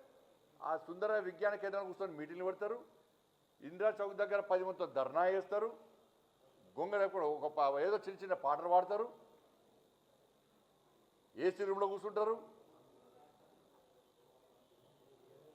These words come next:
మీకు ఏమాత్రం నైతికత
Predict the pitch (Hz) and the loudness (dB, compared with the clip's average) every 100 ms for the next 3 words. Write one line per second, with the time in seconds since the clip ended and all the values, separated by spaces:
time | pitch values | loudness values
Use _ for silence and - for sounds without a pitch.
0 | - _ 135 143 143 - - 117 127 180 | -20 _ -20 -20 -20 -20 -20 -18 -12 -12
1 | 202 175 196 208 208 208 208 180 165 190 | -2 2 4 4 2 2 -4 -2 0 -2
2 | 196 190 190 190 196 | -2 -4 2 2 2